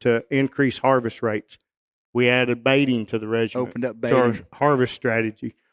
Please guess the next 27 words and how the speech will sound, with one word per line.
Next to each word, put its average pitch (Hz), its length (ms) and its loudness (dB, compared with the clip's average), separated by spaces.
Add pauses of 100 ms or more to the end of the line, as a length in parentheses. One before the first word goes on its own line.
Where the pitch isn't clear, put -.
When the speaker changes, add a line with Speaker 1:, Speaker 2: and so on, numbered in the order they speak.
(120)
Speaker 1:
or 147 100 6
to 151 80 2
our 139 140 4
regulation 135 840 0 (140)
strategies. 117 840 -4 (680)
And 139 240 4
then, 165 460 4
uh, 135 360 0
so 147 600 2 (120)
here 170 160 4
we 160 180 4
are 156 220 2
twenty 165 420 0
years 139 320 0
later 139 560 2 (840)
in 139 140 2
the 131 60 0
same 147 340 2
bear 139 180 2
population, 139 800 2
and 120 140 0
what 143 140 4
are 139 40 2
we 135 140 0
talking 131 360 0
about 123 300 -2
now? 127 320 -4